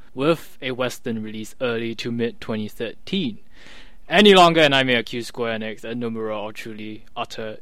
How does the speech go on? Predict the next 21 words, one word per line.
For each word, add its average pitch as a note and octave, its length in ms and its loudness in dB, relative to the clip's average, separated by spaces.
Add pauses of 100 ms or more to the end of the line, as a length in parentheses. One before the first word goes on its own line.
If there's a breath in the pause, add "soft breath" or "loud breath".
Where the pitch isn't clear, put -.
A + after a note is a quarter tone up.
incompetence. A2 880 -10
I C3 140 -2
mean, C3 180 -2
this A#2 160 -8
bloody A2 240 -10
game A2 200 -10
has G#2+ 120 -10
already G#2+ 220 -10
been G#2+ 160 -10
in G#2+ 80 -10
development G#2+ 440 -10
for - 100 -16
six - 300 -6
years. C3 300 0
Give B2+ 160 -4
us C3 140 -2
something A#2 360 -8
to A#2 100 -12
show A2+ 300 -8
for G#2+ 320 -12
it." A3+ 340 -4